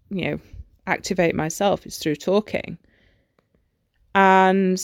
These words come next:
so I was talking to myself. I was like, "No, I need to get to the bottom of this because I'm bored of having this pattern in my life where I feel, and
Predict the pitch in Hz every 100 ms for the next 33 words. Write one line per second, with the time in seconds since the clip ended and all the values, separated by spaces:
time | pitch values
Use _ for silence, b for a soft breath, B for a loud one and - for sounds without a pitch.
0 | - - 208 - 262 - - 214 - 175
1 | 190 - 202 226 262 233 247 269 - 220
2 | 214 220 226 185 - - - - - 196
3 | 185 - - 185 180 185 185 170 - _
4 | _ _ 180 175 170 170 - _ _ _
5 | _ _ _ _ _ _ _ _ _ _
6 | _ _ _ _ _ _ _ - - -
7 | 196 196 185 - - 196 170 - 190 180
8 | 170 170 160 170 185 - 180 170 170 -
9 | _ _ _ _ _ _ _ _ _ _
10 | _ _ _ _ _ _ _ _ _ _
11 | - 185 - - - 214 226 226 190 160
12 | - 196 190